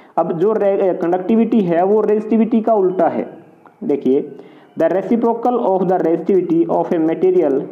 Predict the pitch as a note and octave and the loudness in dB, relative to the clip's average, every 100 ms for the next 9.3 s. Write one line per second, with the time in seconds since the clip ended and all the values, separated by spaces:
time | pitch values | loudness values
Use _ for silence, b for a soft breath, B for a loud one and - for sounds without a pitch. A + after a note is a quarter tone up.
0 | E3+ D#3 D#3 C#3+ C3 B2 - - - - | -4 -2 0 0 2 0 -4 -8 -10 -8
1 | F3+ E3+ C#3+ C3 G#2 - F#2+ F#2+ B B | -2 0 0 -2 -2 -4 -8 -12 B B
2 | - D3+ F#3+ F#3+ A3+ A#3+ G#3+ G#3 G3 F#3+ | -6 -2 0 2 2 2 2 2 2 2
3 | G#3 F#3+ F#3 F3 E3 F3+ G3 G3 G3 F#3+ | 2 0 -2 -2 0 0 2 2 2 2
4 | F3+ F3 E3+ E3+ F3 D3+ D#3+ D#3+ D3+ D3 | 2 2 2 2 2 2 2 2 2 2
5 | C3+ A#2+ C3+ D3 - - C#3+ C3+ C#3 C3+ | 2 2 2 0 -4 -4 -2 -2 -2 0
6 | C3 B2 A2+ A2 C#3 D#3 B B - G3 | 0 0 0 2 0 -2 B B -2 -2
7 | G3 B3 A3 G#3 G#3 - G#3 - - E3 | 0 0 0 0 -2 0 -2 -2 -2 0
8 | D#3+ E3 D#3+ D#3+ D3 F3 - - B2+ C3+ | 2 2 0 2 2 0 -4 -6 -2 0
9 | C3 B2+ | 0 -2